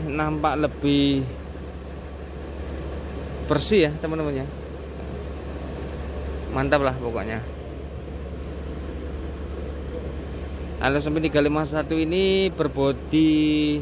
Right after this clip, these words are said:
Skyliner ya ini ya. Yang mana ini sama dengan tiga satu satu, tiga delapan empat,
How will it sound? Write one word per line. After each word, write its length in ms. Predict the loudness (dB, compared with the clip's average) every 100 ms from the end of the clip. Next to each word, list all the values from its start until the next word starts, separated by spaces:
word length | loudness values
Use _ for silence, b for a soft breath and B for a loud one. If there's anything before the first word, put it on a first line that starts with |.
| -4
Skyliner 720 | -8 0 4 4 4 4 4
ya 160 | 4
ini 140 | 2 0
ya. 100 | -4 -6 -10 -12 -12 -12 -12 -12 -10 -10 -10 -10 -8 -8 -6 -6 -6 -6 -6 -6 -6 -6 -6 -6 -6 -6 -6 -6 -6 -4 0
Yang 80 | 2
mana 240 | 2 2
ini 160 | 2 2
sama 320 | 4 4 4
dengan 320 | 2 2 2
tiga 160 | 2 2
satu 320 | 2 0 0
satu, 400 | 0 2 2 2
tiga 320 | 2 2 2
delapan 420 | 2 0 0 0 0
empat, 240 | 2 0